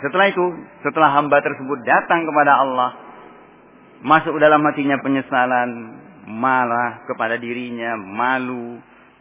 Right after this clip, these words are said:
kepada dirinya, malu kepada Allah. Nah, malu kepada Allah, dia melakukan perbuatan dosa dalam keadaan dia sudah sadar, tahu Allah melihatnya, Allah mendengar bisikannya, Allah mendengar ucapannya, Allah melihat perbuatannya.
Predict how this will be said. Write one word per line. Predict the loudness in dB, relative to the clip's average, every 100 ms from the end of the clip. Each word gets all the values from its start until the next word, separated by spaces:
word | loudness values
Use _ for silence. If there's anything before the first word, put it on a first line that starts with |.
| _
kepada | -4 -2 -2
dirinya, | -4 -6 -6 -2
malu | 0 0 -4
kepada | -4 0 0
Allah. | 0 -4 -4 -4 -6 -12 -20 -20 _ _ _ _ _
Nah, | -4 -4
malu | -4 -2 0 2 0 -4
kepada | -2 -2 -2
Allah, | -2 -4
dia | -4
melakukan | -4 -6 -4 -6 -6
perbuatan | -4 -2 -2 -4 -8
dosa | -12 -10 -8 -8 -10 -20 -10 -6
dalam | -4
keadaan | -4 -2 -4
dia | -6 -6
sudah | -6 -6 -2
sadar, | 0 2 2 2
tahu | 2 2 2 0 -10 -16 -20 -12 -8
Allah | -6 -6 -8
melihatnya, | -10 -12 -8 -8 -8 -10 -10 -8 -8
Allah | -6 -6 -6 -10
mendengar | -12 -12 -8 -8 -8
bisikannya, | -16 -16 -10 -10 -8 -10 -8
Allah | -8 -10
mendengar | -14 -14 -12 -14 -16
ucapannya, | -14 -14 -10 -10 -10 -12
Allah | -8 -6 -6
melihat | -8 -10 -8 -6 -6 -10 -20 -20 -12
perbuatannya. | -12 -10 -8 -8 -8 -10 -10 -12